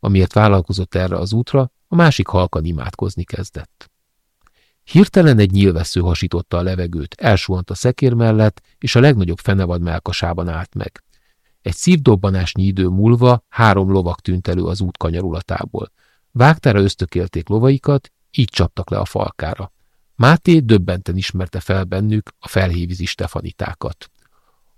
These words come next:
András perjel lándzsával öklelte fel az útjába kerülő állatokat, míg Levente egy jókora bárdal aprította őket, hol jobbra, hol balra hajolva. Tamás kissé lemaradva továbbra is az íját használta,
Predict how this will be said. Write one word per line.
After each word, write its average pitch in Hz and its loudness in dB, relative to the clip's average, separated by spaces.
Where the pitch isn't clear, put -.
András 151 6
perjel 151 6
lándzsával 90 2
öklelte 92 0
fel 92 -2
az 90 0
útjába 90 -2
kerülő 87 -2
állatokat, 101 0
míg 107 0
Levente 135 6
egy 104 6
jókora 104 6
bárdal 87 0
aprította 87 -4
őket, 101 2
hol 175 6
jobbra, 101 2
hol 87 0
balra 82 -2
hajolva. 87 -6
Tamás 151 6
kissé - 2
lemaradva 113 4
továbbra 98 4
is 98 0
az 95 0
íját 95 -2
használta, 117 0